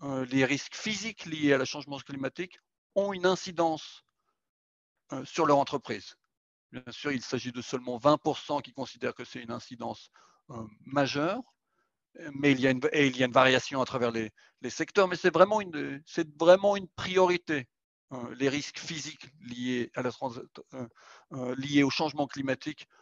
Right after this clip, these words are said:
pour les entreprises. Euh, je vais vous montrer le deuxième élément sur lequel je voulais revenir, ce sont les risques de transition liés à la, à la transition vers une économie décarbonée.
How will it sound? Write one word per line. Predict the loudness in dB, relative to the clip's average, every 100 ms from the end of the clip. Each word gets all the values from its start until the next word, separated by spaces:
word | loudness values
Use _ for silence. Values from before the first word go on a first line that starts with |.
| _ _
pour | 6 6
les | 6 0
entreprises. | -2 -2 0 -2 -2 -6 -18 _ -20 _ _ -8
Euh, | -6 -6 -8 -12 -20 -20 -20 -20 _ _ _ -20 _ _ -16
je | -2
vais | 2
vous | 4 2
montrer | -2 -4 -2 0 0 -6 -18 -18 -18 -18 4
le | 8 8 _ _ _ _ _ _ _ _ _ -2
deuxième | 0 4 6
élément | 10 10 8 2
sur | 0 -4
lequel | 2 2
je | 2
voulais | 4 4
revenir, | 4 0 -2 -2 _ _ _
ce | -16
sont | -4 6
les | 6
risques | 6 0
de |
transition | -4 0 0 -2 -8 -8 -10 _ _ _ _ _ _
liés | -18 2 8 10
à |
la, | 10 8 6 0 -8 _ _ 0
à | 2
la |
transition | 2 0 -4 -2 6
vers | 8
une | 8
économie | 4 -4 -6 -6 -8 -16 _ _ 4
décarbonée. | 6 8 6 6 2 0